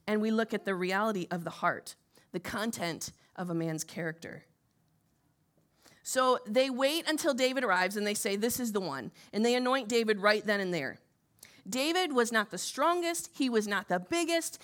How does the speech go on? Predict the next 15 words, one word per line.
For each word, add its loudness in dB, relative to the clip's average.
He 2
was 2
not 0
the 2
mightiest. 2
In 0
fact, 2
he -2
probably 2
might 2
have -4
been -4
considered -4
the 0
runt 0